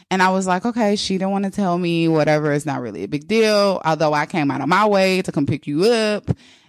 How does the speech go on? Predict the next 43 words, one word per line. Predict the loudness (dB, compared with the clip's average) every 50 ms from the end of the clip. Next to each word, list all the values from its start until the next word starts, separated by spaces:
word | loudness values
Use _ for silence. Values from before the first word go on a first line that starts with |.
| _ -2
in | 0 0 2
my | 2 2 2 0
car. | -2 -2 -2 0 0 0 -2 -4 -4 -6 _ _ _ -2
<laughs> | -2 -2 -2 -6 -8 -10 -12 -14 -18 _ _ -20 -20 -20 -20 -20 -20 -20 _ -4
And | -2 0
you | 0 0 0
coulda | 0 0 0 2
drove | 2 2 2 2 2 2
your | 2 2 2
car | 2 2 0 0
to | 0 -2 -4
my | 0 2 2 2 2
house, | 2 2 0 0 -2 -4
which | -4 -4 -4
was | -4 -8 -6
closer | 0 0 0 0 0 -6
to | -6 -4 -2
the | 0 0 0 0
event | 0 2 0 0 0
that | 0 -2
we | -2 -2
was | -2 -2 -2
going | 0 2 0 2 2
to, | 0 -2
but | -2 -4 -2
that's, | -2 -4 -4 -4 -10 -20 _ -20 -8 -2
that's | -2 -2 -2 -2 -6 _ _
just | -4 -4 -4 -4 -2
me. | -2 0 2 2 2 0 -2 -4 _ _ _ _ _ _ _ _ _ _ _ _ _ _ _ _ _ _
She | -10 -8 -4 -4 0
didn't | 2 2 2 2 0
share | 0 2 2 2 2
that. | 2 0 -2 -4
So | -6
I | -8
was | -6 -4 -6
like, | -6 -4 -4
"Okay, | -6 -4 -4 -4
whatever. | -4 -4 -6 -6 -6 -6 -6
It's | -6 -6 -2 0
not | 0 0 2
really | 0 -2 -2
big." | -4 -6 -10